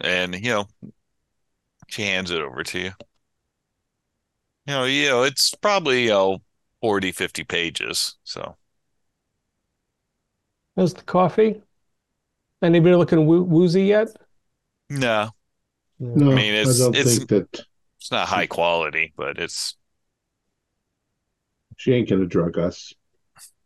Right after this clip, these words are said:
Speaker 1: Yeah. Yeah. She's like, um,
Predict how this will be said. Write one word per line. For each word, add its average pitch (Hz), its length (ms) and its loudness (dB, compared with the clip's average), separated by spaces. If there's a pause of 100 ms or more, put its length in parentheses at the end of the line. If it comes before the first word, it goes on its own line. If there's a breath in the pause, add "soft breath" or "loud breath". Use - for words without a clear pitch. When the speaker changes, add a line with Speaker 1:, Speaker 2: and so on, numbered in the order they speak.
(2750)
Speaker 1:
Yeah. - 60 -20 (600)
Yeah. - 140 -14 (1160)
She's - 180 -8
like, 120 160 -2
um, 127 380 -4